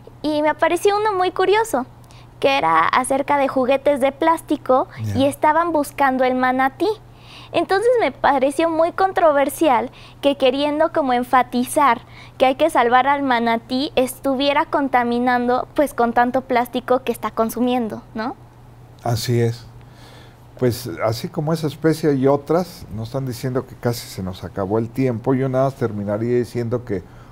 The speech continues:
Speaker 2: hubo un aseguramiento precautorio en el Aeropuerto Internacional de la Ciudad de México de doscientas tortugas que trataban de exportarse con documentación que no correspondía a esa especie.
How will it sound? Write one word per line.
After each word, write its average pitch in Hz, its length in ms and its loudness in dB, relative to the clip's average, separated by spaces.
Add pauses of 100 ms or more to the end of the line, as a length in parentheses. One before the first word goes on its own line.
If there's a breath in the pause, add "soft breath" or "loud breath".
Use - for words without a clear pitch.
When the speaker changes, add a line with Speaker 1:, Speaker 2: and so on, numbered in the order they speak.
(260 loud breath)
Speaker 2:
hubo 123 200 -2
un 135 120 -2
aseguramiento 117 880 -2
precautorio 117 720 -2 (640 loud breath)
en 101 180 -6
el 98 140 -4
Aeropuerto 117 480 -4
Internacional 110 640 -6
de 113 80 -2
la 101 120 -4
Ciudad 107 280 -4
de 117 100 0
México 113 580 -6 (540 loud breath)
de 117 160 2
doscientas 151 840 0
tortugas 135 800 -2
que 110 160 -6
trataban 127 640 -2
de 107 80 -2
exportarse 117 800 -2 (520 loud breath)
con 113 220 -2
documentación 120 920 -2
que 131 140 -4
no 123 220 -4
correspondía 117 800 -2
a 78 160 -2
esa 104 200 -6
especie. - 580 -2